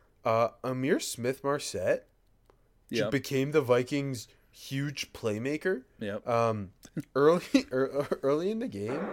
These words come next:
Speaker 1: um, it, it, it was, uh, it was, they were down fourteen nothing. The Vikings won this game. They're down fourteen nothing. Kirk, like, extends a play and finds Amir Smith-Marset inside the twenty for, like, a thirty-yard gain on the sideline.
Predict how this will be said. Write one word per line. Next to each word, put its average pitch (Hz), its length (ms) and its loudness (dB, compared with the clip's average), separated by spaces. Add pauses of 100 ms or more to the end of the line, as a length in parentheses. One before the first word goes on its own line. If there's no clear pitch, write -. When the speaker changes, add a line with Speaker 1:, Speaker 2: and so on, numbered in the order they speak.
(680)
Speaker 1:
um, 113 600 2 (880)
it, 120 100 -4
it, 123 460 -2
it 120 280 -2
was, 120 300 -2
uh, 107 680 2 (540)
it 117 100 -8
was, 113 220 -6
they 127 120 0
were 127 100 -2
down 135 240 2
fourteen 156 540 -4
nothing. 104 520 -4
The 120 80 -2
Vikings 139 380 0
won 123 140 -4
this 107 100 -8
game. 92 140 -8
They're 101 100 -4
down 131 160 -4
fourteen 160 320 -6
nothing. 127 360 -8 (400)
Kirk, 175 280 -2
like, 202 300 2
extends 147 420 0
a 165 40 -4
play 135 320 0
and 165 120 -6
finds 139 340 0 (260)
Amir 131 240 -2
Smith-Marset - 1200 -4
inside 135 380 0
the 135 60 -2
twenty 110 340 -6
for, 131 180 -6
like, 113 180 -2
a 98 100 0
thirty-yard 127 720 -2
gain 104 320 -2
on 101 140 -2
the 98 80 -6
sideline. 87 640 -2